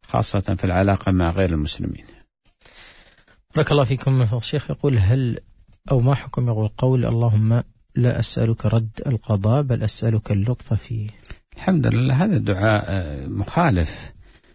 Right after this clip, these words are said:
Speaker 1: آه، لما جاءت به النصوص في القرآن والسنة،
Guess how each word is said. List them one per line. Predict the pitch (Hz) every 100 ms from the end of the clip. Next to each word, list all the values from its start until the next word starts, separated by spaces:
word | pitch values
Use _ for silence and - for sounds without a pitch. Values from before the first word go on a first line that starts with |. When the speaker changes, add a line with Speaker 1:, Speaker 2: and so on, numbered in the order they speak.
| _ -
Speaker 1:
آه، | 82 87 82
لما | 87 92 92 87 87 85
جاءت | 87 98 104 - - 107
به | 90 92 87
النصوص | 87 87 - 101
في | -
القرآن | 98 - 95 92 90
والسنة، | 87 - 95 90 82